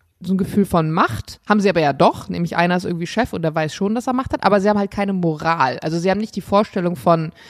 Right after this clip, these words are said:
was ist moralisch verwerflich oder nicht. Und ich glaube manchmal, <laughs> dass deren Leben so viel einfacher dadurch wird als unseres, weil man sich nicht ständig in irgendwelchen so Fragen wiegt. Auch so zum Beispiel,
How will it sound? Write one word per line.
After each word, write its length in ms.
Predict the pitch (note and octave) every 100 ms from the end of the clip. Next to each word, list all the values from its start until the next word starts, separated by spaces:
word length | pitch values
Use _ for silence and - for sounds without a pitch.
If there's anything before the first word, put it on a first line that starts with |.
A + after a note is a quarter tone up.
| - -
was 160 | F#3 F3+
ist 100 | F3+
moralisch 420 | F3+ D#3+ E3 F3+
verwerflich 580 | E3 D#3 D#3 F3 F3 E3
oder 140 | D3+
nicht. 360 | D3 F#3 - - - - - -
Und 120 | G3
ich 100 | G3+
glaube 260 | A3 A3+ B3
manchmal, 640 | A3 C4 - E3 E3+ A#3+
<laughs> 0 |
dass 220 | G#3+ F#3+ C3+
deren 200 | G3 F#3 E3+
Leben 180 | F3+
so 160 | E3+ G#3
viel 220 | G3+ F#3+
einfacher 540 | - D#3 F3+ - D3 D3
dadurch 320 | C#3+ D3 C#3
wird 180 | D#3+ -
als 160 | D3
unseres, 500 | - F#3+ F3+ C#3+ F3+
weil 100 | F3
man 120 | E3+ E3
sich 180 | F3
nicht 280 | G3 A3 -
ständig 340 | - G3 G3 -
in 80 |
irgendwelchen 640 | F3 F#3 F3 F3 F3 E3+ - - - - _ _ _ _ _ _
so 300 | - E3 F3
Fragen 840 | - - F3+ F#3+ A3 F#3 E3+ D#3+ C#3+
wiegt. 600 | F#3 F#3 - - - - _
Auch 160 | - A3+
so 100 | B3
zum 140 | A3+
Beispiel, 300 | A#3 A3+ A3+